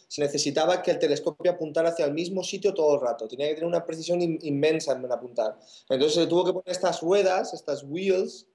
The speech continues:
eh, ruedas para que, para que pudiera apuntar en la dirección correcta. Y para eso necesita tres. Pero ya se sabe que esas ruedas se, se, se estropean rápido. No, la mayoría de misiones que se han salido al espacio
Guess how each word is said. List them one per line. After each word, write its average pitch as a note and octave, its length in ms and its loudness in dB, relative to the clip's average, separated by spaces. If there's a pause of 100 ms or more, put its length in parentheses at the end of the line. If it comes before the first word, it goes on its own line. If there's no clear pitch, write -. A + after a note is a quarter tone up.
eh, B2+ 320 -2 (320)
ruedas E3+ 380 4
para F3 320 0
que, C3+ 580 -2
para C#3+ 200 0
que C#3+ 80 -6
pudiera D3+ 280 0
apuntar E3 360 0
en E3+ 60 2
la E3 100 2
dirección C#3+ 360 -4
correcta. A#2+ 600 -6
Y C3+ 80 -4
para C3+ 200 2
eso D#3 140 2
necesita D#3+ 480 -2
tres. D3 440 -2 (440)
Pero D3+ 140 4
ya E3+ 120 2
se F#3 120 -4
sabe G#3 300 2
que F#3+ 80 0
esas F#3+ 200 -2
ruedas G3 300 2
se, F#3 220 -6
se, C3 440 0
se C#3+ 120 -2
estropean D#3 580 0
rápido. C#3+ 540 -2 (100)
No, C#3+ 340 0 (220)
la D3 80 0
mayoría D3+ 260 6
de G3 80 6
misiones G3 420 2
que D3 120 0
se - 180 -4
han D#3+ 320 -2
salido E3 280 2
al D#3 60 4
espacio D3 640 0